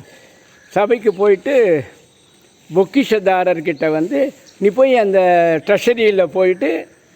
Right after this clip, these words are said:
அப்ப நம்ம இருக்கிற பணமெல்லாம் சரியா இருக்கா பாருன்னும்" போது இவர் வந்தா-, அந்த பொக்கிஷதாரர் வராருங்க. "ஐயா, முத்து வச்சிருந்தோம் பாருங்க,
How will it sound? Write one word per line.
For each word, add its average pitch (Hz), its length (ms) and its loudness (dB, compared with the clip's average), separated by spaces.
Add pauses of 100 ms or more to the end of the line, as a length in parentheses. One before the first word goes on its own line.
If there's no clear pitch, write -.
(240)
அப்ப 180 360 -2
நம்ம 180 460 0
இருக்கிற 220 360 0
பணமெல்லாம் 196 420 2
சரியா 190 340 0
இருக்கா 160 340 -2
பாருன்னும்" 156 540 0
போது 143 280 -6
இவர் 196 220 0
வந்தா-, 165 340 0
அந்த 160 260 -2
பொக்கிஷதாரர் 165 800 -2
வராருங்க. 156 560 -2 (580)
"ஐயா, 214 480 0 (640)
முத்து 247 440 0
வச்சிருந்தோம் 208 420 0
பாருங்க, 202 560 0